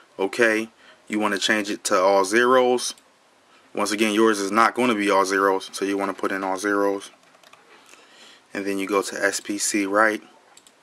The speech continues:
It's gonna say success. "S P C successfully has been changed." After you see that message, you hit okay. Boom. We're done with C D M A workshop.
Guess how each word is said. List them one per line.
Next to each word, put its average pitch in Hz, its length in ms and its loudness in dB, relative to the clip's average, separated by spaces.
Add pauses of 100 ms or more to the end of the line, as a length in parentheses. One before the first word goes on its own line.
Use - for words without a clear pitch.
(880)
It's 98 100 -8
gonna 101 200 -6
say 95 200 -2
success. - 800 0
"S 104 200 0
P 110 120 -4
C 104 240 -4
successfully 101 600 -4
has 92 180 0
been 92 160 -10
changed." 107 560 -2 (960)
After 95 240 -2
you 101 120 -6
see 101 260 -4
that 110 240 2
message, 113 560 -2 (340)
you 107 80 -12
hit 98 160 -6
okay. 104 500 0 (1080)
Boom. 104 360 -2 (500)
We're 104 140 0
done 107 240 0
with 104 100 0
C 107 160 0
D 104 140 -2
M 101 80 -2
A 101 100 -2
workshop. 104 600 2